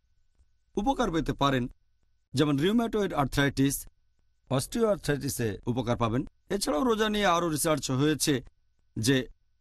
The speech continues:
পশু পাখি যখন অসুস্থ থাকে তখন খাবার খেতে চায় না। বাচ্চাদেরও একই অবস্থা,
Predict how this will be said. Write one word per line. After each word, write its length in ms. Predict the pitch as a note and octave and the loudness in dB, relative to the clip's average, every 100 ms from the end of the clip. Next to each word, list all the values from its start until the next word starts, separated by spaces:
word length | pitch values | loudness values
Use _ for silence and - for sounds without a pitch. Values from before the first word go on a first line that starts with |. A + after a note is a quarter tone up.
| _ _ - | _ _ 0
পশু 260 | E3+ - C4 | 2 4 2
পাখি 400 | B3 A3 - A3 A3+ - _ _ _ _ | 2 -2 -2 -4 -4 -10 _ _ _ _
যখন 240 | B2 D3 D3 | -2 0 2
অসুস্থ 400 | C#3+ - C4 - G3+ - | 0 0 -2 -2 -4 0
থাকে 320 | C#3 - B2 - _ _ _ - | -2 0 -2 -4 _ _ _ -2
তখন 200 | C#3 C3+ | 0 2
খাবার 300 | - G3+ B3+ | 2 2 2
খেতে 280 | - F3 D3+ | -2 -2 -2
চায় 280 | - A2+ G#2+ | 0 0 2
না। 140 | G#2 E2 - C#3+ | 0 -4 -6 -2
বাচ্চাদেরও 480 | E3+ - D#4+ E4+ | -2 -2 -2 0
একই 220 | D#4 D4+ A#3+ | 0 0 2
অবস্থা, 340 | F#3+ - | 2 0